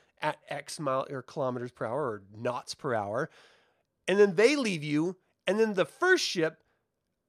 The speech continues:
goes, like, a full three sixty to come pick you up again. It, it literally made no sense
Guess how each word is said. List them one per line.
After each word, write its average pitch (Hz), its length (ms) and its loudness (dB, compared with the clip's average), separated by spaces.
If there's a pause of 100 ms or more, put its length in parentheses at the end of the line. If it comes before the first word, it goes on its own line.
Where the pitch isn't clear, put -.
(1040)
goes, 196 300 0
like, 185 160 2
a 143 100 -2
full 262 300 -2
three 240 260 -4
sixty 220 380 -6
to 160 80 -10
come 190 180 2
pick - 300 -4
you 214 100 4
up 208 140 0
again. 135 640 2 (1160)
It, 233 220 -4
it 233 80 0
literally 285 420 2
made 185 240 0
no 190 200 4
sense 175 360 -2